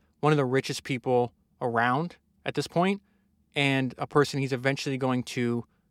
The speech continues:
get the best of in a very surprising manner, which again speaks to what everybody says about him. The fact that he was the smartest person around, he was a genius, he had this, like, brilliant strategic mind. And so we see that in a smaller dose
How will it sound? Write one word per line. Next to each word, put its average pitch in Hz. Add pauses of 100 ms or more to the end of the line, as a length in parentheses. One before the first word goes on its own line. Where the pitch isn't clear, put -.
(100)
get 131
the 127
best 123
of 113
in 127
a 120
very 127
surprising 123
manner, 117
which 131
again 131 (320)
speaks -
to 135
what 127
everybody 127
says 117
about 113
him. 107 (100)
The 120
fact 120
that 123
he 117
was 117
the 120
smartest 120
person 127
around, 156 (240)
he 123
was 117
a 123
genius, 135
he 120
had 117
this, -
like, 117 (320)
brilliant 139
strategic 127
mind. 117 (260)
And 143
so 143
we 131
see 160
that 147
in 139
a 120
smaller 139
dose 123